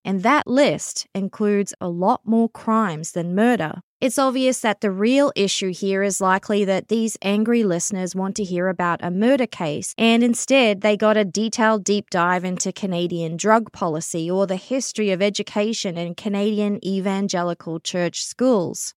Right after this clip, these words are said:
And I do get the disappointment. But what I don't understand is the tendency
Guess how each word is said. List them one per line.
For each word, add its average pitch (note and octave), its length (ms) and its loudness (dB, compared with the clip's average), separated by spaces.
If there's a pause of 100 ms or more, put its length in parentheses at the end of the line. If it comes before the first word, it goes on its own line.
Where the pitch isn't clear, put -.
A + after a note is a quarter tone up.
(160)
And A#3 180 4
I A3 140 4
do A#3+ 180 2
get G#3 240 -2
the F#3+ 80 -2
disappointment. F#3 880 -4
But A3+ 120 2
what C#4 180 4
I E4+ 140 4
don't A#3+ 460 2
understand F3 680 -4
is F#3+ 140 -4
the G#3 100 -2
tendency B3+ 840 -2